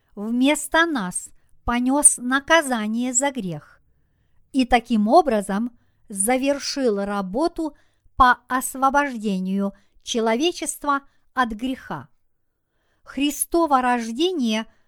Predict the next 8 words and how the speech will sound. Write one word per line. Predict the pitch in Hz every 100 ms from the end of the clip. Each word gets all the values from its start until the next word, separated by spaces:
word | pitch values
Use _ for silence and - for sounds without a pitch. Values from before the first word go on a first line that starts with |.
| _ 220
было – | 214 302 294 285 277 _ _ -
отличным | 311 320 277 214 180 - - 233 254 _ _ _ _ -
от | 247 240 - -
рождения | 240 254 247 226 220 262 330 320 302 294 - _ -
обычного | 269 226 240 233 - 240 233 233
человека. | - 240 226 170 143 143 135 _ _ _ _ _ _ _ _ -
Дети | 196 202 339 370 - 311 277 _ _
рождаются | 233 254 247 226 220 302 330 311 - - 285